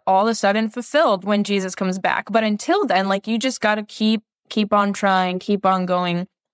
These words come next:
So it was a lot of that. Um, and, but I,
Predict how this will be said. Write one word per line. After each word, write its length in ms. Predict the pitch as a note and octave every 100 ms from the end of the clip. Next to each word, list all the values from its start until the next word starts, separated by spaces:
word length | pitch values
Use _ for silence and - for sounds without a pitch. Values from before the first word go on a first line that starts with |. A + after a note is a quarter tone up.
| _ _ _ _ _
So 200 | - A3 A3+
it 40 |
was 120 | B3+
a 80 | G#3
lot 240 | F#3+ G3+
of 80 | A3
that. 320 | G3 F#3 F#3 - _ _ _ _ -
Um, 580 | G3 F#3+ F3+ F3 F3+ G#3+ _ _ _ _ -
and, 560 | F#3 F#3+ F#3 F3+ F3+ F#3 - _ _ _
but 200 | G3 A3
I, 180 | G#3+